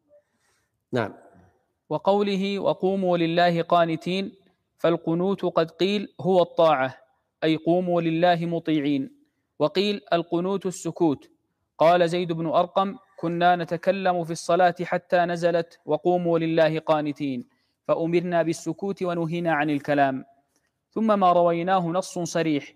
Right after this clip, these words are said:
Speaker 2: فكيف يترك بمثل هذا الوهم أو يعارض به؟"
Speaker 1: إذن القول الراجح شو يا مشايخ؟ العصر. العصر هو الصحيح. وضحت؟ لكن أحببت إني أجذبكم شوية أشوف.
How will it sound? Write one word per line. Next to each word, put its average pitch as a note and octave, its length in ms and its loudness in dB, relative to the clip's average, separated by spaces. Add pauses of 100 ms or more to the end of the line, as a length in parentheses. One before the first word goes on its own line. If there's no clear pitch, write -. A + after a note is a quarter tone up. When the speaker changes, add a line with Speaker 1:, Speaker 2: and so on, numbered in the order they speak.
Speaker 2:
فكيف E3+ 420 -2
يترك E3+ 540 0
بمثل D#3+ 400 -4
هذا D#3 320 2
الوهم D3+ 440 0 (160)
أو D3 140 2
يعارض C#3 500 4
به؟" B2 280 -8 (320)
Speaker 1:
إذن C#3 180 2
القول C#3 280 2
الراجح B2 320 -2
شو A2+ 280 -8
يا G#2+ 40 -8
مشايخ؟ G#2+ 400 -10 (640)
العصر. G2 320 -8 (1120)
العصر A#2+ 400 0
هو A2+ 160 -4
الصحيح. G2 880 -8 (160)
وضحت؟ A#2+ 580 -4 (800)
لكن A#2+ 400 0
أحببت A#2+ 540 -2
إني A2+ 200 2
أجذبكم G#2 460 -2
شوية A#2 340 0
أشوف. - 500 -10